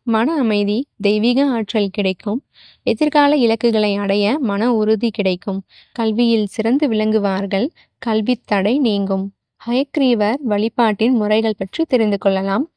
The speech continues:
ஒவ்வொரு மாதமும் வரும் திருவோண நட்சத்திரத்தன்று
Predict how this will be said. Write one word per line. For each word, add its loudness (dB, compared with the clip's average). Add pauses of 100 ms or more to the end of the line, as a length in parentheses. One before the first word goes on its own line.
(200)
ஒவ்வொரு 2
மாதமும் 2
வரும் 2
திருவோண 2
நட்சத்திரத்தன்று -2